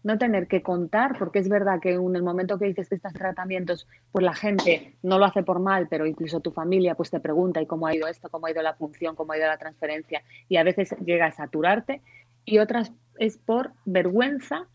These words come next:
como que por tener un niño a través de reproducción asistida o donación,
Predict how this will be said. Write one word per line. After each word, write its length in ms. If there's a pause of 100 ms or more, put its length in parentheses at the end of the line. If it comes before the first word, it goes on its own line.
(180)
como 260
que 100
por 200
tener 320
un 180
niño 260
a 60
través 360
de 100
reproducción 560
asistida 540
o 160
donación, 720